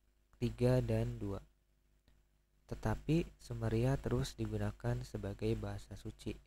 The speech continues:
upacara, sastra, dan bahasa ilmiah di Mesopotamia sampai abad pertama. Pada saat kota Babel di bawah penguasa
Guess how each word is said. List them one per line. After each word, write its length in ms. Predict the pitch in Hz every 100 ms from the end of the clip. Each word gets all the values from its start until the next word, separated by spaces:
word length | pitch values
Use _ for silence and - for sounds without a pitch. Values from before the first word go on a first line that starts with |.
| _ _ - _ -
upacara, 640 | - 104 - 101 107 123 139 -
sastra, 640 | - 131 135 - 135 127 -
dan 240 | 123 139 139
bahasa 320 | 104 104 - -
ilmiah 560 | 113 107 104 107 139 - - _ _ _
di 80 | 139
Mesopotamia 1120 | 131 113 110 110 110 - 101 101 107 123 123 -
sampai 560 | - 113 117 127 123
abad 240 | 110 110 113 -
pertama. 480 | 104 104 101 98 - _ _ _ _ _ _ _ _ _ _ _ _ _
Pada 340 | - 120 156
saat 240 | - 110 - -
kota 240 | - - 160
Babel 560 | 127 107 104 110 120
di 160 | 120 110
bawah 400 | 104 104 104 107 -
penguasa 640 | 123 147 151 - 107 -